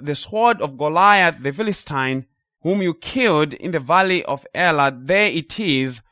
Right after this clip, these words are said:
wrapped in a cloth behind the ephod. If you would take that, take it, for there's no other except that one here." And David said, "There's none like it. Give it to me." Then David arose and fled that day from before Saul and went to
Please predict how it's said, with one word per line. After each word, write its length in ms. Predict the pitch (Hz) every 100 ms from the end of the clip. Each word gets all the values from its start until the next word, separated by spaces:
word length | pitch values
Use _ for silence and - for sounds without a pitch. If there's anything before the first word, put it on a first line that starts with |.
| _ _ _
wrapped 440 | - 120 160 160 110
in 120 | 147
a 80 | 135
cloth 500 | _ 170 170 170 -
behind 580 | 123 117 151 156 151 -
the 240 | 131 127 127
ephod. 420 | 131 120 113 107 _ _ _ _ _ 220
If 160 | -
you 100 | 202
would 200 | 180 160
take 280 | - 226 196
that, 320 | 175 175 - -
take 260 | 160 143
it, 200 | 123 - _ _ _ _
for 160 | - 143
there's 280 | 147 143
no 240 | 156 214 220
other 360 | - 202 147
except 480 | 120 135 - 190 143
that 140 | 139 101
one 220 | 127 123
here." 520 | 151 240 160 131 131 _ _ _
And 180 | - 123
David 320 | 156 170 143
said, 480 | - - 160 156 - -
"There's 320 | - 131 123
none 340 | 135 156 180 170
like 280 | 131 120 127
it. 240 | 110 - _ _ _ _ _ 107
Give 180 | 147 135
it 140 | -
to 100 | 135
me." 360 | 156 147 117 113 _ _ _ _ _
Then 160 | 107 113
David 340 | 139 139 123
arose 540 | 113 117 147 156 123 101
and 180 | 113
fled 360 | - 147 143 127
that 200 | 127 123
day 240 | 156 165
from 220 | 160 139 120
before 400 | 110 170 160 151
Saul 480 | - 180 139 120
and 180 | 92 123
went 260 | 139 151 143
to 120 | -